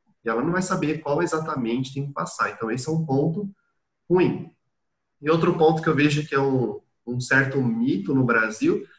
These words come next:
são as em-, a resistência que se tem às empresas que fazem pesquisa de mercado.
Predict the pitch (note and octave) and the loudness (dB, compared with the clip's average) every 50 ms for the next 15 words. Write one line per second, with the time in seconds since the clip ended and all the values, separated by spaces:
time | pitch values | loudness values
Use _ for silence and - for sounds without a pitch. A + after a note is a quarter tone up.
0 | _ _ _ - - B2 C3 C#3+ D3 C3+ D#3 D#3+ D#3+ D#3 - - - C3 C3 C#3 | _ _ _ -12 -6 -2 0 0 2 2 2 0 0 -2 -4 -4 -2 2 2 4
1 | D#3 E3 E3 F3+ E3+ E3 - - - - C3+ C#3 D#3 G3 A3 A3+ - - A3+ A3+ | 4 2 2 0 -2 -2 -6 -8 -4 -2 0 0 2 0 -2 -4 -4 -6 -8 -8
2 | - - - - D#3 - - B2+ B2+ C3 C#3+ C#3+ C#3 - C#3 C#3 C3 D3 C#3+ C#3+ | -10 -10 -10 -10 -10 -8 -6 -4 -2 -2 -2 -2 -2 -2 -2 0 0 0 -2 -2
3 | - C#3+ C#3 C#3+ E3+ F#3 F#3 E3+ - - - D3+ D3+ D#3+ D#3+ D#3+ D#3 D3 - - | -2 -2 0 0 0 0 -2 -6 -10 -8 -6 -4 -2 -2 -2 -2 -4 -6 -8 -8
4 | - C#3+ C#3 C#3+ D3 D3 D3 C#3 - - - - | -10 -8 -4 -2 -2 -2 -2 -4 -8 -12 -14 -14